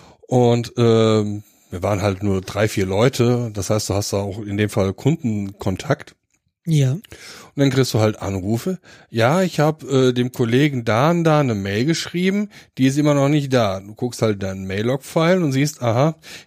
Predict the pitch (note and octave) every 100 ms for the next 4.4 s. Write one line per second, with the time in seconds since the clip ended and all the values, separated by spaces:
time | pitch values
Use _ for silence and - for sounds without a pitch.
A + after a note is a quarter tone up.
0 | _ A2+ E2 - B2+ D#3 C3+ D3 D3+ B2
1 | G#2+ G#2+ G#2 - G#2+ G#2+ A2+ A2 A2 B2
2 | B2+ A#2+ A2+ A2+ G2 A#2+ C3 B2 B2 A#2
3 | - A#2+ A2+ G#2 G#2+ A#2 - B2 A2 G#2
4 | G2+ F#2+ F2+